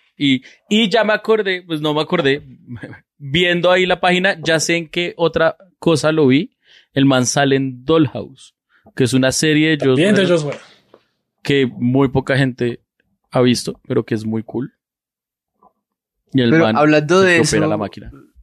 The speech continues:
Speaker 3: Jesucristo también tenía que ser musculoso, o sea, era carpintero, eso no,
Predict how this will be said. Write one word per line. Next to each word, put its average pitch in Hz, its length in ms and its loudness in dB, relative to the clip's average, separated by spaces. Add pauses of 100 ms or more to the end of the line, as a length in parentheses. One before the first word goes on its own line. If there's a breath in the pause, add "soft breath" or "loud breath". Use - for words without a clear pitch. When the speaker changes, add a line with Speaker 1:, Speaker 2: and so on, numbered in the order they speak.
(580)
Speaker 3:
Jesucristo 151 680 0
también 240 280 0
tenía 160 240 0
que 170 100 -2
ser 151 180 2
musculoso, 143 640 0
o 175 40 -2
sea, 147 140 2
era 131 140 2
carpintero, 143 840 0
eso 196 300 -4
no, 139 560 -8